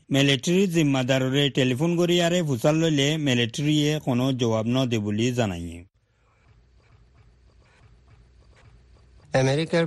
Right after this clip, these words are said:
Speaker 2: প্রেসিডেন্ট হিসাবে জিম্মেদারি লওয়ানোর এশত দিনের মাতাত কংগ্রেসের মুশতারিক ইজলাসত ফয়লা তকরিরত চীনার লেয়ারে হক্কলুনরে হুঁশিয়ার করে দিয়ারে খরা বয়ান দিয়ে প্রেসিডেন্ট বাইডেনে।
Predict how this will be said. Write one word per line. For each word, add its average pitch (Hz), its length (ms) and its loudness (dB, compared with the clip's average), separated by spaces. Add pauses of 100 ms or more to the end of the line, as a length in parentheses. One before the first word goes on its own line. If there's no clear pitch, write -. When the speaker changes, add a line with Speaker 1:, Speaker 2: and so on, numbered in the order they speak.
Speaker 2:
প্রেসিডেন্ট 151 540 0
হিসাবে 147 360 -2 (200)
জিম্মেদারি 123 600 0 (100)
লওয়ানোর 120 400 0 (240)
এশত 180 300 -4 (120)
দিনের 156 240 2
মাতাত 104 380 0 (160)
কংগ্রেসের 95 540 0 (160)
মুশতারিক 110 520 -2 (100)
ইজলাসত 127 640 -2 (440)
ফয়লা 160 380 2
তকরিরত 160 480 0 (120)
চীনার 104 420 0
লেয়ারে 113 300 0 (240)
হক্কলুনরে 117 720 2 (220)
হুঁশিয়ার 110 440 0
করে 92 260 -2
দিয়ারে 117 280 2 (400)
খরা 107 300 2
বয়ান 95 300 0 (100)
দিয়ে 113 180 2 (240)
প্রেসিডেন্ট 98 520 0
বাইডেনে। 82 420 -2